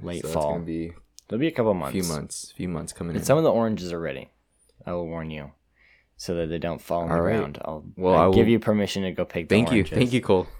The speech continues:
Speaker 2: The gatekeepers of the
Speaker 1: Ooh,
Speaker 2: the
Speaker 1: and there's
Speaker 2: citrus.
Speaker 1: persimmons out by the parking lot. There's persimmons, and there's a mystery tree that I don't know what
Speaker 2: See,
Speaker 1: it is.
Speaker 2: I'm not a big fan of persimmons. Like, I think just the flavor of it is very,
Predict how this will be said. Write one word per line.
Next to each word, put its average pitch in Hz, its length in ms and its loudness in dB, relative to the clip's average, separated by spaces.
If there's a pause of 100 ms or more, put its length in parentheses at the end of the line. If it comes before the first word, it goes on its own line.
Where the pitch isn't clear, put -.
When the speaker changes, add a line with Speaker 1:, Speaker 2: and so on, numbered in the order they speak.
Speaker 2:
The 98 220 2
gatekeepers 107 580 2
of 104 160 -2
the 98 480 0 (920)
Speaker 1:
Ooh, 127 160 6
Speaker 2:
the 92 140 -2 (140)
Speaker 1:
and 107 140 0
there's 107 120 2
Speaker 2:
citrus. - 100 -18 (220)
Speaker 1:
persimmons 117 580 0 (320)
out 208 280 0 (300)
by 101 160 4
the 95 60 2
parking 104 360 0
lot. 117 240 -2
There's 107 140 -4
persimmons, 98 580 -4
and 104 140 -4
there's 101 160 0
a 104 60 2
mystery 107 580 0 (100)
tree 82 340 -6
that 85 220 -6
I 92 140 -2
don't 92 240 -2
know 82 160 -2
what 76 160 -4
Speaker 2:
See, 131 160 2
Speaker 1:
it 120 40 0
is. - 40 -4
Speaker 2:
I'm 117 100 -2
not 135 140 2
a 147 40 2
big 104 240 2
fan 113 180 -4
of 82 80 -8
persimmons. 82 580 -4
Like, 85 220 -10 (1120)
I 101 60 -14
think 117 200 -10
just 120 200 -4
the 107 60 -4
flavor 92 420 2
of 113 100 0
it 127 280 -2
is 92 140 -10
very, 95 600 -2